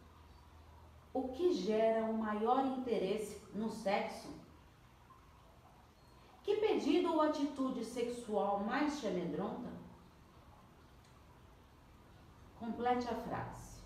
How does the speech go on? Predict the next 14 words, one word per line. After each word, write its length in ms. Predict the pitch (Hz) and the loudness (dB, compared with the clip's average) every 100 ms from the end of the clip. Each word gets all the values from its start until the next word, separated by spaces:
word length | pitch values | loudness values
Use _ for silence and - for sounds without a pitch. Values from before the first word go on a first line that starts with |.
| - - - - | -18 -18 -18 -18
"Se 220 | - 185 | -8 -2
ele 280 | 180 247 285 | 2 4 6
ou 140 | 277 | 4
ela 460 | 196 180 175 175 175 | 4 0 -2 -6 -6
fosse 280 | 190 190 196 | -6 -4 -6
mais 360 | 175 175 269 277 | -4 -2 0 -2
romântico, 640 | 247 202 180 180 180 - - - | -2 -2 0 -2 -4 -12 -14 -6
eu 120 | 196 | -4
estaria 560 | 208 - 202 190 196 185 | -4 -4 -2 0 0 0
mais 420 | 185 214 220 - | 0 -2 -4 -4
inclinado 760 | 196 190 180 156 147 160 175 165 | -6 -6 -6 -4 -4 -4 -2 -4
ou 60 | 165 | -4
inclinado 720 | 165 160 160 151 151 151 147 151 | -6 -6 -8 -6 -6 -6 -6 -8
a." 380 | 151 - - - | -4 -2 -4 -8